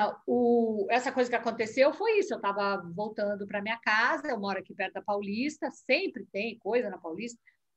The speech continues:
e me chamou a atenção aquele grupo de, de pessoas. Primeiro, um grupo, assim, tinha umas, que acho que eram umas vinte. E eu falei, juntas, aí já tava errado, né? Porque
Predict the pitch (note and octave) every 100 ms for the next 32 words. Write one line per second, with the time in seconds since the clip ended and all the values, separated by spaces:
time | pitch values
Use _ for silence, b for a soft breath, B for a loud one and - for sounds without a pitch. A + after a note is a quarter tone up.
0 | - B3 B3 D4 B3 B3+ C4 C4 C4 B3+
1 | C#4+ C#4 A#3+ F#3+ A#3 A#3 G3+ G3+ - _
2 | G3+ - G#3+ - _ A#3 B3+ E4 F#4+ B3+
3 | C#4+ F#4+ F#4+ A#3 A#3 C4 D4 C#4 - _
4 | _ _ _ _ A#3+ B3 A#3 A#3 A3+ -
5 | G#3+ G3+ F3+ - A3+ C#4 B3 - E3+ D#3+
6 | - _ _ _ _ _ _ _ _ _
7 | _ - B3+ C4 C#4+ C#4+ G#3+ G3+ G#3 E4
8 | G#4 - A#3 G3+ G#3+ A#3+ C4+ C4+ C#4 E4+
9 | F#4 C4 A#3 A#3 A#3 A3+ E3+ C#3